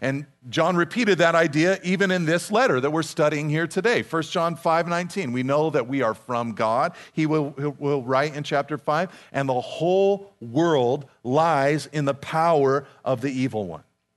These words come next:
So this helps us understand it's not just the earth's population. I hope you've never used these verses this way, like, "Don't love the people of the world." That's not at all what John is saying.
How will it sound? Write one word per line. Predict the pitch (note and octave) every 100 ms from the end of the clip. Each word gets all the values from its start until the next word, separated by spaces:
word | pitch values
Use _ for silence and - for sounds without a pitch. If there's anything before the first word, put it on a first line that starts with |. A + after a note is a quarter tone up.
| _ _ _ _ _ _
So | - D3+
this | G#3
helps | G#3+ G#3
us | G#3+ G#3+
understand | G#3 G3+ - G3+ F3
it's | E3
not | G3
just | F#3 F#3+
the | G3+
earth's | F3 G3+ G3 -
population. | - F3+ E3+ E3 D#3 F#3 G#3+ - A2+ B2+ D#3 _ _ _ _ _ _ _ -
I | -
hope | A2+
you've | B2 A2
never | B2+ A#2+
used | G#2+ A2 C#3+ D#3 -
these | B2+ A#2+
verses | F#2+ C#3 C#3 A#2 G2
this | A#2+ -
way, | B2 B2 F#2+
like, | F#2+ F#2
"Don't | C3 A#2 C#3+
love | B2 A#2+ C3 A2+ F#2+
the | A2
people | - D#3 D3 D3 C3+ C3
of | B2+ A#2
the | A2
world." | A2 B2 A#2 G2 B2+
That's | - G#2+ -
not | A2 A#2
at | A#2
all | A2+
what | A#2+ A#2
John | A#2 A2+
is | A2+
saying. | - G2+ F2+ F2